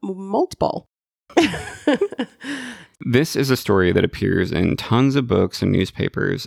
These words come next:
Speaker 2: and it's not one that I talked to Jeff about in our interview.
Speaker 1: Okay.
Speaker 2: This is the story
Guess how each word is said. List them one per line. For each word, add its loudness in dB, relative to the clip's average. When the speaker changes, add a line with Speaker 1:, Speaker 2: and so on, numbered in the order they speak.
Speaker 2:
and 4
it's -2
not 2
one 2
that 2
I 0
talked -2
to -2
Jeff 0
about 0
in -2
our -2
interview. 2
Speaker 1:
Okay. 0
Speaker 2:
This 2
is 0
the -2
story 0